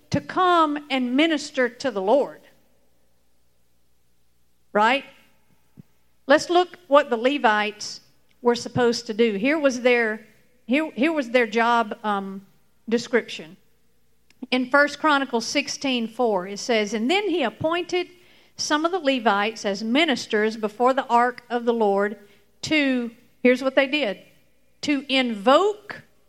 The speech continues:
to thank, and to praise the Lord, the God of Israel." That was what they told them to do. And then Second Chronicles twenty-nine eleven,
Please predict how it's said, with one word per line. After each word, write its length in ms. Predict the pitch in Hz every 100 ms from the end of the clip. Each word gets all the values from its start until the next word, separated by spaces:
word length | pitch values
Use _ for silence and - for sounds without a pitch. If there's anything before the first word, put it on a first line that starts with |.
| _ _ _ _ _ -
to 160 | 247
thank, 720 | 220 - 277 339 415 - - - _ _ _ _ _ -
and 180 | 240 233
to 80 | 233
praise 800 | - - 302 339 349 349 294 240
the 120 | 247
Lord, 560 | 233 285 320 330 330 226
the 100 | 202
God 340 | 220 262 269
of 140 | 247
Israel." 520 | 233 214 190 180 165 - _ _ _ _ _ _
That 100 | 254
was 120 | 269
what 100 | 269
they 140 | 269 269
told 240 | 277 262
them 120 | 262
to 100 | 240
do. 260 | 226 190 175 _ _ _ _ _ _ _ _ _ _ _ _ _ -
And 200 | 262 269
then 280 | 277 262 262
Second 400 | - 339 330 -
Chronicles 480 | 311 302 277 247
twenty-nine 600 | - 311 285 269 262 254
eleven, 600 | 214 220 320 262 226 262